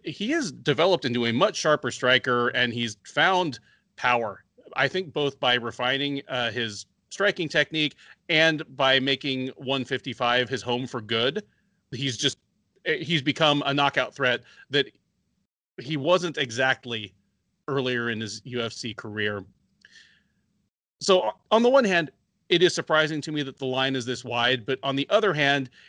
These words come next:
it's not as surprising just because the dynamic of the fight is so obvious on paper.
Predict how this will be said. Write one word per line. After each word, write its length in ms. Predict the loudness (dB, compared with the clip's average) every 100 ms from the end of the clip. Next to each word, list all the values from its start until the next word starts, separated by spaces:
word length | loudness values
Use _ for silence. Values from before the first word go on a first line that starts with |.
| -6
it's 200 | -4 -2
not 300 | 2 2 2
as 100 | 0
surprising 580 | -4 0 2 2 -4 -6
just 240 | -8 -8
because 520 | -8 -4 0 0 -2 -10 -20 -20 _ -8
the 100 | -4
dynamic 580 | 0 0 2 2 2 0
of 140 | -4
the 100 | -8
fight 440 | -4 0 0 -2 _ _ _ -8
is 200 | -6 -4
so 320 | -2 0 0
obvious 480 | 0 -4 -4 -6 -6
on 160 | -10 -10
paper. 440 | -10 -10 -12 -16